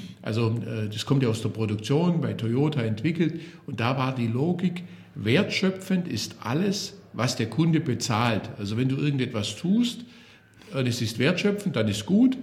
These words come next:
Äh, wenn du sagst, "Wir machen ein Meeting, um die Kaffeemaschine zu reinigen", dann würde der Kunde sagen,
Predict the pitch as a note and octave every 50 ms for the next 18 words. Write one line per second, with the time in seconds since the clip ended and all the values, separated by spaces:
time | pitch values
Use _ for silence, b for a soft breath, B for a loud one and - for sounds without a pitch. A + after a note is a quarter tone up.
0 | B B B B B B B - D#3 C#3+ D3 D3+ D3 D3+ C#3 D3 C#3+ C#3+ C3 -
1 | - C3+ B2+ - C3+ C3+ C3 C3 C3 B2+ B2 A#2+ A2+ A2+ A#2+ D3+ F#3 F3+ - F3
2 | E3 D#3+ D#3+ F#3 F#3+ C#3 B2+ C3 A#2+ B2 - E3+ F3+ F#3+ F3 E3 D#3 D3 - F3
3 | F3 F3 E3+ D#3 D#3 - D3+ C3 C#3 C3+ C#3+ D3 D3 C3+ C3+ C#3+ C3+ C3+ B2 B2+
4 | B2+ B2+ A#2+ A#2+ C3+ C#3+ C3 C3+ B2 B2+ A#2+ A2+ - - D3 D#3 D#3 C3+ - C#3+
5 | B2+ B2 C3 A#2+ A#2+